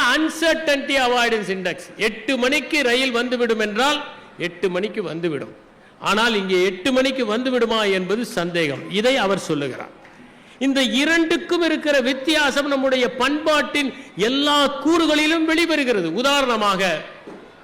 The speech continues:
நம்முடைய குழந்தை படிக்க வேண்டும், பெரிய அறிஞராக வர வேண்டும், நல்ல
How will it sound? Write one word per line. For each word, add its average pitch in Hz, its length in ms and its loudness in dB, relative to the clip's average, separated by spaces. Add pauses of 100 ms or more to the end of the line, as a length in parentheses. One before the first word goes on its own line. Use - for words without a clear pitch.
(960)
நம்முடைய 262 380 4 (100)
குழந்தை 311 460 2 (140)
படிக்க 277 340 2
வேண்டும், 240 420 2 (1300)
பெரிய 294 300 2
அறிஞராக 285 720 2
வர 240 140 2
வேண்டும், 233 360 0
நல்ல 269 240 0